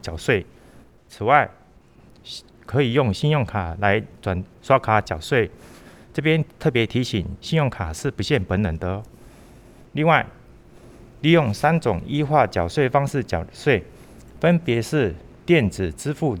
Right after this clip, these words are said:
账户、线上查缴税网站、台湾行动支付、Easy Pay 简单付、爱缴费A P P以及其他。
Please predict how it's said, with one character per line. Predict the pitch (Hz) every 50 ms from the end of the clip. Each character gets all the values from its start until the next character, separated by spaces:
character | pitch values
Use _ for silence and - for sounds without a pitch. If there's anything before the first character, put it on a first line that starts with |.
| - -
账 | - 147 123 113
户、 | 113 110 104 92 - - - - - - - - - - - -
线 | - - 170 147 117
上 | 107 - 156 120 101
查 | 90 - - 104 117
缴 | 120 95 80
税 | - - 131 113
网 | 95 92 87 85
站、 | - - 131 110 82 82 - - - - - - - -
台 | - - 107 104 120
湾 | 131 135 143 160
行 | 156 - - 123 123
动 | 127 151 120 95
支 | - - 131
付、 | 131 - 147 120 101 - - - - - - - - - - - - - - -
Easy | 156 143 156 139 - 151 151
Pay | - 147 156 131 101 92
简 | - - 85 87
单 | 90 117 123 127
付、 | 120 - 139 117 90 87 87 - - - - - - - - - - - - - - - -
爱 | - 131 147 160
缴 | 135 - - 92 87
费 | - - - 139 117 95 - -
A | - 127
P | - - 131
P | 131 127 127 131 135 -
以 | - 113 101
及 | 90 - 95 95 98
其 | 95 - - 110
他。 | 135 135 143 143